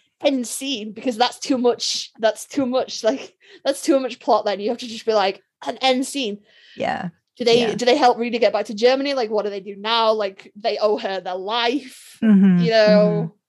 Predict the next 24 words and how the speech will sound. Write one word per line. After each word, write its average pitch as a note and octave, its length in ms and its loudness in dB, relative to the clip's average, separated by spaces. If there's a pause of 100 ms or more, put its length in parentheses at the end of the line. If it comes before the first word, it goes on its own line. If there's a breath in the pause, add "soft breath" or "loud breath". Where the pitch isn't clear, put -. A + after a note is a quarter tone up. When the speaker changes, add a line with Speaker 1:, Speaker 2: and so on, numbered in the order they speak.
(120)
Speaker 2:
Mm-hmm. G3+ 60 -12
Speaker 1:
what, G#3 240 -6
Speaker 2:
Yeah. E3 100 -8
Speaker 1:
what's G3 180 0
gonna A3 140 -10
happen? A3 280 -6
Are F#3 40 -4
they G3 140 0
ever G3 100 0
gonna G3 160 -6
tell G#3+ 340 0
anybody? B3 880 -2
Speaker 2:
Yeah. F3+ 440 -2 (220)
Speaker 1:
You A#3+ 100 -10
know, G#3+ 80 -2
but A3 120 -8
Speaker 2:
Yeah. C4 120 -2
Speaker 1:
that's, - 160 -10
that's B3+ 240 -2
for A3 80 -10
the G#3+ 100 -10
reader A#3+ 240 -6
to G3+ 160 -6
imagine F#3+ 480 -6